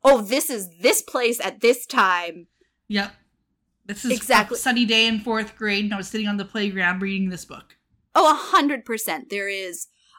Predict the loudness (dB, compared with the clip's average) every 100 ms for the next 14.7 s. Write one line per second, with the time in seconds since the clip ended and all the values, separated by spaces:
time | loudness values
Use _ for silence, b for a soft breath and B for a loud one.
0 | 0 4 4 2 B B B _ 4 4
1 | 4 -2 -4 -2 -4 -4 -6 -2 -4 -4
2 | -6 -8 -6 2 2 0 -10 -10 -12 -12
3 | -12 -10 -14 -14 _ _ _ _ _ _
4 | -2 0 0 -2 -6 _ _ _ 0 2
5 | 0 -2 -4 -4 -6 -4 -2 0 0 0
6 | -6 -12 -6 -6 -4 -4 -4 -8 -8 -4
7 | 0 4 4 2 _ -10 -8 -6 -8 -8
8 | -10 -8 -4 -2 -2 -2 -6 -10 b b
9 | b _ -2 -2 -2 -2 -4 -6 -10 -14
10 | _ -4 -4 -2 -4 -8 _ _ _ _
11 | _ _ _ -20 -14 -14 -14 -18 -20 _
12 | _ _ _ _ -10 -4 -2 -2 -4 -8
13 | -12 -8 -6 -6 -6 -4 -4 -2 -4 -6
14 | -8 -6 2 4 4 2 -4